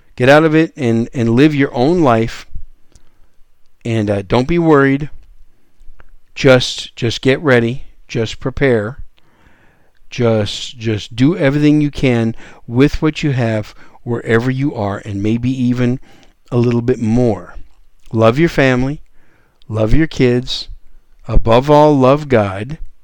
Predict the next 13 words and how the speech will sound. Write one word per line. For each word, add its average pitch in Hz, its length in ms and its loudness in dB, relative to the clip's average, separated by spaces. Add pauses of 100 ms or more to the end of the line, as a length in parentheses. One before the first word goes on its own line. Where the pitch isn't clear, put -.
(1160)
And 123 100 0
have 127 220 4
a 123 40 6
good 123 200 4
life. 113 480 0 (200)
Um, 95 460 -6 (400)
this 127 200 2 (100)
system - 520 0
is 107 120 -4
gonna 107 160 -2
make 107 340 -4
you 104 200 -4 (340)
miserable. 110 600 0